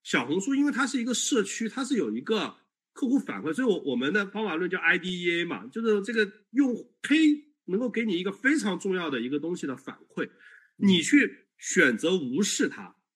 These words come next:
Speaker 1: 也许你通过卖货平台，你通过巨量，就因为你融资了嘛，对吧？你通过大量的，比如说在抖音上大量的广告投放，你可以不断的去洗新客户，但是新客户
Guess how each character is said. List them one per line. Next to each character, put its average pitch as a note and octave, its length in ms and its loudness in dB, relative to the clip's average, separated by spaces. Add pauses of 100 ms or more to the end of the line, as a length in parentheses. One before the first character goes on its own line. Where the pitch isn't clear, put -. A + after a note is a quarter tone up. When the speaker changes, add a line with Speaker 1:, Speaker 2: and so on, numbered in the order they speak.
Speaker 1:
也 G#3 200 6
许 B3+ 200 4
你 D3+ 100 4
通 G#3 240 -2
过 F#3 140 2
卖 A3+ 200 6
货 G3+ 220 2
平 B2+ 200 -6
台， G2 420 -10 (260)
你 D3 140 4
通 A#3 180 -2
过 A3 400 -2
巨 C#4+ 280 2
量， G3 220 6
就 E3 80 -2
因 F#3 200 2
为 D#3+ 60 -2
你 C3 80 2
融 B2+ 220 0
资 D3+ 160 0
了 G#3+ 120 4
嘛， C3 180 -4 (240)
对 F#3 80 0
吧？ F3+ 100 6
你 D3+ 80 6
通 - 160 -4
过 A3 100 4
大 A3+ 280 6
量 A3 220 6
的， C3+ 180 -2 (180)
比 B2 60 -8
如 B2+ 100 0
说 G#3 200 2
在 G3 120 2
抖 C3+ 160 -2
音 C3+ 120 0
上 F3 180 -8
大 C4+ 240 6
量 A3+ 180 6
的 F3 120 0
广 - 180 -8
告 D#3+ 140 -4
投 C#3 120 -6
放， D3 160 -2
你 F3+ 80 0
可 G3+ 80 0
以 G3+ 40 4
不 - 160 -12
断 C#4 180 4
的 G#3+ 100 8
去 A#3 140 -2
洗 - 320 8
新 A#3 300 -2
客 G3+ 180 -4
户， - 240 -14 (720)
但 C#4+ 180 8
是 A#3 140 4
新 C#4 260 6
客 A#3 200 4
户 D#3+ 340 0